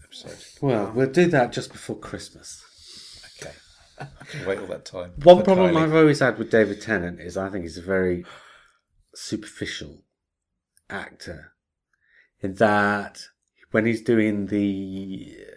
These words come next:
Speaker 2: when he's doing the light stuff, he's great.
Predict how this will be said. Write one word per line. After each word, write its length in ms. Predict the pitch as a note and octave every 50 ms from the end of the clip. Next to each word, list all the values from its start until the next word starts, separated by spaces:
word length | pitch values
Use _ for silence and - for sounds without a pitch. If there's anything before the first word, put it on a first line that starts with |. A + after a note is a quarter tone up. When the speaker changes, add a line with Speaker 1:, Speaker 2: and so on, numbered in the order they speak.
| - - - - _ _ _ _ _ - - _ _ _ _ -
Speaker 2:
when 100 | A#2+ B2
he's 160 | C3 A#2 A2+
doing 400 | - B2+ A#2+ A#2 A2+ A2 G#2+ G#2
the 400 | G#2 A2 G#2+ G#2 G#2 G#2 G#2+ G#2+ -
light 520 | G#2+ G#2 G#2 G2+ F#2+ G#2+ A2 G2+ F2 - -
stuff, 520 | - - - - F2 - - - - _ -
he's 100 | - E2
great. 520 | - _ - A2 G#2+ G2+ F2 C#2+ C#2+ -